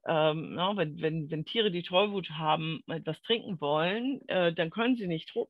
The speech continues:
trinken, die kriegen einen richtigen Schluckkrampf, weil sie beim Schauen auf die Wasseroberfläche, von der sie dann trinken wollen, glitzert das so und das wirkt auf die gereizte,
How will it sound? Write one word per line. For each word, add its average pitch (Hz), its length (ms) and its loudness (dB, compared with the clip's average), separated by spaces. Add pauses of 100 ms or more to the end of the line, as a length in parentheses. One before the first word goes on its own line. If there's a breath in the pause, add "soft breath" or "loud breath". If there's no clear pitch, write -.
trinken, 247 320 2
die 160 100 -4
kriegen 190 260 -2
einen - 100 -6
richtigen 170 380 -6
Schluckkrampf, 185 840 0 (640 loud breath)
weil 175 200 8
sie 175 160 -4
beim 160 380 2 (540)
Schauen 240 680 4
auf 170 240 4
die 160 180 -6
Wasseroberfläche, 160 1500 4 (120)
von 156 200 -4
der 160 180 2
sie 160 120 -6
dann 135 200 -4
trinken 226 380 -2
wollen, 143 280 2
glitzert 214 520 0
das 147 180 -2
so 185 240 2
und 180 160 -4
das 175 160 -4
wirkt 196 300 -2
auf 175 240 -2
die 175 140 -16
gereizte, 170 1000 4